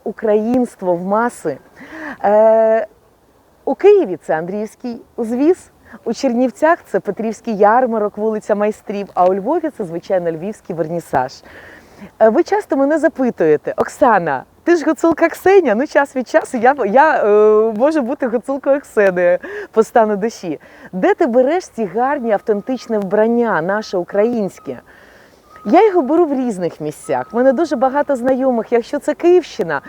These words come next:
то це буде, будуть строї київські, вінницькі, чернігівські,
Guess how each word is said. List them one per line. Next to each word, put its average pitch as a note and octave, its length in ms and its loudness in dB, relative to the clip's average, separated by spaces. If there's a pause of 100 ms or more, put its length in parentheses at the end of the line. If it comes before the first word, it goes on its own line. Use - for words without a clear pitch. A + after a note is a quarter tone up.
(220)
то A#3 80 2
це D4+ 180 -2
буде, B3 260 -2
будуть A3+ 360 -2
строї C4+ 520 0 (360)
київські, A#3 600 0
вінницькі, B3 540 -2
чернігівські, B3+ 960 -2